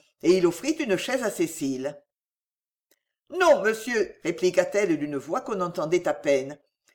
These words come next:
J'allais partir. » « Je crains, mademoiselle, de hâter votre départ », s'écria Delville avec beaucoup d'émotion. « Vous êtes en affaires, je devrais vous demander excuse. Je crains d'avoir été indiscret.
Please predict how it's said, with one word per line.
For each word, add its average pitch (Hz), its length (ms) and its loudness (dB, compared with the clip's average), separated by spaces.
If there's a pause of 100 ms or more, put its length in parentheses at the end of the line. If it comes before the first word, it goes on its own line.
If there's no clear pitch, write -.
(140)
J'allais 330 300 4
partir. » « - 680 -2 (1300)
Je 185 120 0
crains, 202 320 2
mademoiselle, 170 640 2
de 147 80 0
hâter 226 340 2
votre 294 260 4
départ », 160 580 2
s'écria 160 380 0
Delville 175 460 0
avec 147 220 0
beaucoup 175 240 -2
d'émotion. « 151 640 0 (560)
Vous 180 180 2
êtes 220 240 2
en 156 140 2
affaires, 254 500 6 (280)
je 190 120 4
devrais 196 380 6
vous 285 120 -2
demander 233 380 4
excuse. 151 680 0 (340)
Je - 120 0
crains 220 320 0
d'avoir 220 280 4
été 190 240 4
indiscret. 156 720 -2